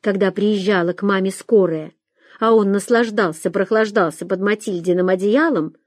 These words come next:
он и от Матильды теперь выскакивал ровно в час, как будто садился в последний поезд метро, и в четверть второго, перебежав через железнодорожный мостик, мягко открывал дверь, чтобы не разбудить маму,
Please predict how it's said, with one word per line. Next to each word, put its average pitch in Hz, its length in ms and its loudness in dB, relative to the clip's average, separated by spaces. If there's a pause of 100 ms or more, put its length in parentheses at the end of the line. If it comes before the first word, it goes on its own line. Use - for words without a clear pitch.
(680)
он 330 220 6
и 339 60 8
от 339 140 4
Матильды 294 600 4
теперь 311 380 4
выскакивал 190 680 0
ровно 202 360 4
в - 60 -14
час, - 500 -6 (360)
как 190 180 0
будто 190 260 -4
садился 214 500 0
в - 80 -18
последний 214 480 2
поезд 214 380 2
метро, 226 440 0 (460)
и 247 100 2
в 240 80 -4
четверть 170 500 -4
второго, 208 580 0 (440)
перебежав 220 580 0
через 190 320 -4
железнодорожный 214 960 0
мостик, 202 560 -4 (440)
мягко 180 440 -2
открывал 170 440 -6
дверь, 160 380 0 (320)
чтобы 180 320 -4
не 175 120 -2
разбудить 175 480 -4
маму, 143 480 -6